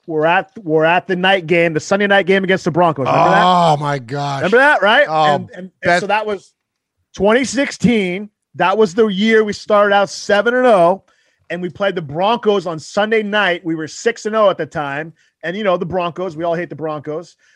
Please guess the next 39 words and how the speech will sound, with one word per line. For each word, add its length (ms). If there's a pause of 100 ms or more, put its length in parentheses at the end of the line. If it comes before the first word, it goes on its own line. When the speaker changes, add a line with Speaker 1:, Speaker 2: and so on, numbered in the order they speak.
(160)
Speaker 1:
And 120
it 40
was 160
a 80
night 580
game, 540
and, 180
like, 320
it 60
was 160
in 100
November. 720 (380)
Um, 680
and 160
that 220
was, 200
like, 380
I 60
mean, 340 (140)
that 400 (400)
is 100
probably 380
number 240
one. 260
I'm, 140
I'm, 340
you 60
know, 160
the 80
A's 180
postseason 440
game 120
was 140
really 140
cool, 300
but 280 (460)
that 340
game 640 (120)
is 180